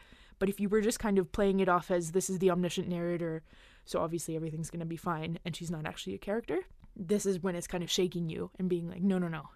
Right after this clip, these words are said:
I'm not just a character in this. Sorry, I am a character in this, but I'm not just a throwaway." Do you know what I mean? Like, this was actually my life,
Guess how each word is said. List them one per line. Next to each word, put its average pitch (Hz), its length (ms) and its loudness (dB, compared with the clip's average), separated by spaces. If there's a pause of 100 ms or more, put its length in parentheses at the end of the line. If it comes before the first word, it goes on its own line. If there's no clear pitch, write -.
(440)
I'm 196 120 4
not 208 200 6
just 185 200 0
a 185 60 -4
character - 640 -2 (680)
in 170 420 -2 (180)
this. 165 600 -4
Sorry, 202 220 8
I 180 100 10
am 214 300 12
a 160 60 4
character 180 400 4
in 170 180 0
this, 165 140 -4
but 185 120 0
I'm 180 120 4
not 190 160 4
just - 420 -2 (340)
a 180 80 -4
throwaway." 185 640 4
Do - 80 -4
you 190 60 0
know 185 80 2
what 180 80 2
I 175 40 2
mean? 196 160 2
Like, 180 140 0
this 196 140 2
was 190 180 0
actually 190 300 2
my 180 160 4
life, 180 420 2